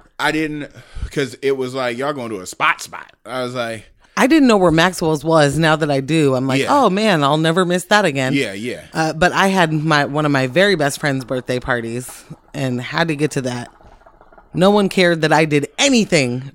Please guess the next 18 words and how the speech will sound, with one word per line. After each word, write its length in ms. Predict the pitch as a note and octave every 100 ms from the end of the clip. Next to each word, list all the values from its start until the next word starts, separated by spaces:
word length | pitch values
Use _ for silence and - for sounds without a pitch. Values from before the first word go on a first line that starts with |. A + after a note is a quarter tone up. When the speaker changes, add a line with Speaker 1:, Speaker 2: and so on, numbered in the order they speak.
| -
Speaker 2:
previously 560 | F#3 F3+ D#3+ D3+ D#3
Speaker 1:
Yeah. 60 | C3+
Speaker 2:
that 180 | B2 C3+
night. 280 | C3 A2 C3
Speaker 1:
Yeah. 120 | B2+
Speaker 2:
They 80 | D3+
were 60 |
just 260 | D3+ D#3+ D3+
like, 240 | C#3+ C#3
<laughs> 0 |
"Fucking 380 | - C#3 D#3 C3
finally, 360 | C3+ D3 D#3 C#3
you're 160 | D#3
here." 320 | D#3+ A#2 A2 C#3+ _ - _ _ - - _ - - _ - _ - _ _ _ -
Great. 200 | - - - - -
Speaker 1:
All 80 | G2+
right, 140 | F#2+
motherfuckers. 500 | F2 F2 F2+ D#2+